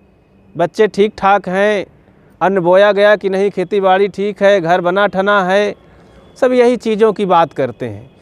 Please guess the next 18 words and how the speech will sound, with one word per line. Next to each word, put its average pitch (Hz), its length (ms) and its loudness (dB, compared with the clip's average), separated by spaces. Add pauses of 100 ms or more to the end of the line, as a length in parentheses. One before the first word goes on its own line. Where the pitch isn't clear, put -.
(320)
कोई 247 240 4
नहीं 269 220 2
कहता 240 520 2
कि 233 180 -6
तुम्हारे 220 560 2
जीवन 214 380 -2
में 214 240 -4
सद्गुण 202 520 -4
की 214 200 -6
सामग्री 190 500 0
इकट्ठा 202 380 0
हुई, 214 380 2 (760)
कल्याण 214 380 2
का 226 140 2
काम 214 260 0
कुछ 220 160 -4
करते 202 360 0
हो, 233 380 0